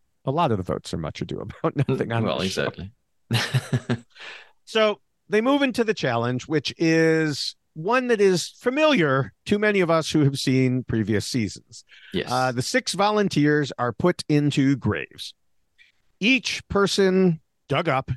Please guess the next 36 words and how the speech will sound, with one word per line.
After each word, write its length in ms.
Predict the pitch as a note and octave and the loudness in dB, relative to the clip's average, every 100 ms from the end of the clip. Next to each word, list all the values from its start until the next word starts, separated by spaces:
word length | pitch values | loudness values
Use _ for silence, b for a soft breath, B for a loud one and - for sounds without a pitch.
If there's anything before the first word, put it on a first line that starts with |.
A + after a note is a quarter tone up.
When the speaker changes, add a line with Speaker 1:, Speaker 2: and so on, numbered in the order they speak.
| - _ _ | -8 _ _
Speaker 1:
is 320 | C3+ C#3 B2 | -2 -2 -2
worth 260 | A2+ C3+ C3 | -2 -2 -2
fifteen 360 | - C3 - D3+ | -4 -2 0 0
hundred 280 | C#3+ D3+ C3+ | -2 -2 -2
dollars. 380 | G2+ F#2+ A2 | -2 -2 -2
So 220 | - B2+ - | 0 -2 0
as 180 | B3 B3 | 0 2
I 80 | A#3+ | 2
mentioned 380 | G3+ G#3 F#3 | 0 0 -2
last 320 | D#3+ D#3+ D#3 C3 | 0 0 -2 -2
week, 220 | C#3+ D3 B B | -2 -2 B B
a 60 | D3+ | -2
much 300 | G3+ A#3 - | -2 -2 -4
lower 360 | A#2+ D3 D#3+ D3 | 0 2 4 2
possible 480 | - C3 - B2 A#2+ | 2 0 0 0 -2
prize 400 | - A#2 A2+ - | -2 -2 -2 -4
pool 320 | - G2+ F2+ | 0 2 2
than 340 | G2+ G2+ G2+ F#2 B B - | 2 2 0 -2 B B -6
the 80 | B2 | -2
first 320 | D3+ C3+ - | 0 0 0
challenge, 580 | F#2+ C#2+ C2 A#1+ F2 - | -2 -2 -4 -8 -10 -4
where 260 | A#2+ A#2+ | 0 0
they 280 | A#2+ A#2+ A2 | 2 0 -2
dumped 340 | F#2+ C#3+ C3 - _ - | -2 -4 -4 -8 _ -6
twenty 260 | - E3+ | -2 0
percent 480 | D#3+ C#3 - C#3 B2 | 0 -2 0 -2 -2
of 120 | A#2+ | -4
the 80 | G2 | -4
possible 420 | B2+ A#2+ - G#2+ | -2 -2 -2 -2
prize 320 | G#2 A#2 A2 G2+ | -2 -2 -2 -2
pool 240 | A2+ F#2+ - _ - | -4 -4 -6 _ -4
right 280 | B2+ F#3+ E3 | 0 2 0
out 160 | D3 | 0
of 80 | C#3 | -2
the 60 | B2+ | -2
gate. 360 | B2+ F2+ - | -4 -4 -8